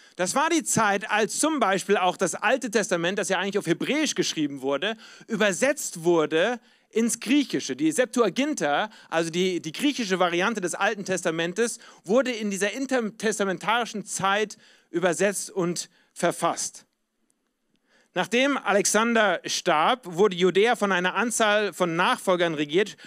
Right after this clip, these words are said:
schlussendlich von Antiochos Epiphanes, der viel mehr als nur ein Gegner der Religionsfreiheit der Juden war.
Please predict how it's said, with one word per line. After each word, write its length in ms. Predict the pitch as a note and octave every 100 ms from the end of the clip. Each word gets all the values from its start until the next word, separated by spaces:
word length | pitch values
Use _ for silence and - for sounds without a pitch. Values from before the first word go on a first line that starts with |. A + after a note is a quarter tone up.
| -
schlussendlich 560 | G#3+ G3 G3+ G#3+ A#3
von 180 | G3+ G3
Antiochos 720 | - F#3+ F#3 F#3 G#3+ A#3+ A3
Epiphanes, 680 | F#3 F3+ F#3 G#3 G3+ C#3 -
der 200 | F3+ D#3 - -
viel 260 | - A#3+ C#4
mehr 460 | G#3+ G#3+ A#3+ C4
als 300 | G3 F#3+ -
nur 480 | G#3 G#3 G#3+ A3 A3+ - - -
ein 260 | F#3+ F3+
Gegner 380 | D#3+ B3 A3 G#3
der 140 | F#3
Religionsfreiheit 880 | F3 F#3 D3+ G#3 A#3 - F#3+ F#3 F#3+
der 80 | F#3+
Juden 340 | F3+ F#3+ E3+ B2+
war. 300 | A#2 -